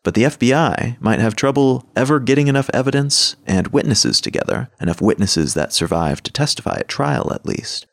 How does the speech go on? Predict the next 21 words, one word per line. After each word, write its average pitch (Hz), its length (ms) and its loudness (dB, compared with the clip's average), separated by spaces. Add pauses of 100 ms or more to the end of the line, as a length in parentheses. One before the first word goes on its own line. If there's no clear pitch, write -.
(140)
to - 100 0
build 98 300 2
a 107 100 0
strong - 560 -6 (140)
case. - 500 -4 (320)
The 101 140 0
boss 131 340 2
of 107 120 2
a 110 160 4
Chicago-based 120 920 0
mafia-like 110 760 0
syndicate - 720 -2
called - 280 -2
the 98 180 2
Chicago 123 720 0
Outfit, - 560 -6 (140)
Al 104 180 -2
Capone, - 640 -2
sometimes 95 400 0
called 98 480 -2
Scarface, - 920 -4